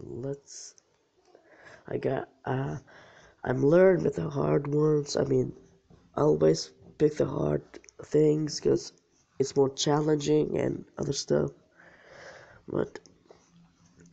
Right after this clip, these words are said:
this game is so good so far, and I love it. It's just beautiful. Okay, let's start the mission.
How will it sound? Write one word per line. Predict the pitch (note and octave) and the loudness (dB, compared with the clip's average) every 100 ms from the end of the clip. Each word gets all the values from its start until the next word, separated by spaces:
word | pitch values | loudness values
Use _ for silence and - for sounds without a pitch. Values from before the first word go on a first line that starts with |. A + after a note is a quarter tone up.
| - - | -20 -4
this | D3+ D3+ | -2 2
game | E3+ F3+ | 2 2
is | - | 0
so | E3+ E3 | 0 2
good | C#3+ D3 C#3+ | 4 4 4
so | - C#3 | 2 -2
far, | - - - - _ _ _ _ _ _ _ _ _ _ _ | 0 -4 -4 -16 _ _ _ _ _ _ _ _ _ _ _
and | B2 E3+ | -6 -4
I | D#3+ B2+ | -4 -2
love | B2+ C3+ D3 E3 | -2 0 0 -2
it. | - _ - _ _ _ _ | -12 _ -20 _ _ _ _
It's | C#3+ - | -8 -4
just | D#3 - - _ _ | -6 -6 -18 _ _
beautiful. | - D#3+ C#3+ - B3+ - _ _ _ _ _ _ _ _ _ _ _ _ _ _ _ _ _ _ _ _ _ _ _ _ | -2 2 2 2 -14 -14 _ _ _ _ _ _ _ _ _ _ _ _ _ _ _ _ _ _ _ _ _ _ _ _
Okay, | D3 - - | -8 -4 -4
let's | - | -2
start | C#3+ - | -4 -2
the | B2 | 0
mission. | - - | 0 -4